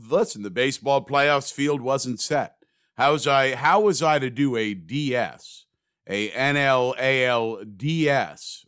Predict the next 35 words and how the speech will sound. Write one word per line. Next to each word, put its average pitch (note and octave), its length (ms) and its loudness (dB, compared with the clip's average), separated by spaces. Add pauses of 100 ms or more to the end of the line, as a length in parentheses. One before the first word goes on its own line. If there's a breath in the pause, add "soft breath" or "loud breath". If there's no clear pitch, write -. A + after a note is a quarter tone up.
pre-, C3 360 -4 (100)
preview D3+ 640 -6
program A#2 680 -2 (380)
without C#3+ 340 4
knowing C3 600 2 (460)
who D#3 240 4
was D3+ 180 2
going C#3+ 280 2
to C#3 60 -2
be C3 140 -4
playing C3+ 680 0 (360)
in D3+ 300 2
the, D3 420 -2
uh, C3+ 160 -4
D E3 320 -2
Ss, G#2 460 -2
the A2 100 -14
divisional D3+ 520 -4
series? G#2 500 -4 (120)
I G2+ 60 -14
mean, C3 140 -8
that, E3+ 180 -2
that's F#3 260 0
insane. B2 640 -6 (680)
That's E3 340 0
what, D3+ 280 -6
what, F3+ 220 0
what E3+ 480 -6
you're E3+ 160 2
asking E3 440 0
me C#3+ 80 2
to C3+ 100 -2
do D3 280 0
is A2 300 -6
alchemy, D3 600 0